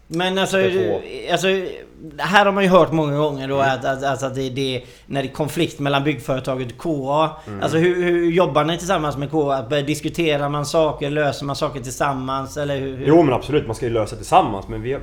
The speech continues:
Speaker 2: den sitsen har inte vi hamnat i, att det har blivit något fel, utan, eh, en K A är där och kollar så att gör vi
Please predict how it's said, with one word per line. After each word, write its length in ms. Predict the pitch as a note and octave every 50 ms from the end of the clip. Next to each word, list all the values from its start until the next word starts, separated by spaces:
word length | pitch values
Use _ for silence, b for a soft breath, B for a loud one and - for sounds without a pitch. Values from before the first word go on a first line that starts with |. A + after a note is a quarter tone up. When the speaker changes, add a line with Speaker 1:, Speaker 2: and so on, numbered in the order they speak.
| G#2+ G#2
Speaker 2:
den 300 | G#2 A2+ B2+ C#3+ D3 B2+
sitsen 300 | - C#3 C3+ - - A#2
har 40 | A2
inte 120 | A2 A#2+
vi 60 | B2+
hamnat 360 | A2+ A#2+ A2 A2+ A#2+ C#3+ C#3+ B2+
i, 60 | A#2
att 120 | G#2 G#2
det 60 | - G#2+
har 40 |
blivit 180 | A2+ A2 G2+ G2
något 140 | F#2 - -
fel, 260 | E3+ F3 A#2+ G2 G2
utan, 380 | F#2+ F2+ - G#2+ G2+ F#2+ F#2 F#2+ b b b b b b b b b b b b b b b - - -
eh, 100 | A2 A#2
en 340 | A2+ A2+ A2+ A#2 A#2+ B2 A#2
K 280 | - D3+ B2+ A#2+ C3+
A 100 | D#3 E3
är 320 | D#3 D#3 D3+ C#3 C3 A#2 A#2 -
där 320 | - A#2+ B2 B2 C#3 D3 C#3
och 100 | A#2+ -
kollar 340 | - B2 A#2 A#2 B2 C#3 C3
så 120 | A#2+ -
att 160 | A2 G2 - A2
gör 280 | A2+ A#2 B2 B2 A#2
vi 280 | A2 B2 C#3+ D3+ C3+